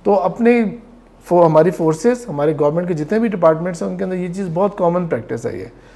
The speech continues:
कि corruption को ना वो legalize कर लेते हैं। क्योंकि अगर मैं एक junior officer के तौर पे काम कर रहा हूँ, तो मैं किसके आगे report करूँगा? अपने senior के आगे report करूँगा, वही मेरा एचआर लिखेगा,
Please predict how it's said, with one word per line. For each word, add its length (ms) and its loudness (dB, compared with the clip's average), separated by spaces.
कि 100 -8
corruption 460 0
को 100 0
ना 100 0
वो 140 0
legalize 440 2
कर 140 -4
लेते 280 -10
हैं। 100 -10
क्योंकि 360 0
अगर 260 4
मैं 360 0
एक 340 0
junior 420 4
officer 420 -2
के 100 -2
तौर 180 0
पे 120 -6
काम 280 -2
कर 180 0
रहा 80 4
हूँ, 80 -6
तो 80 -2
मैं 200 0
किसके 260 2
आगे 160 4
report 280 0
करूँगा? 420 -2
अपने 240 -4
senior 320 -2
के 80 0
आगे 160 2
report 300 -2
करूँगा, 240 -2
वही 320 2
मेरा 200 2
एचआर 220 0
लिखेगा, 440 -2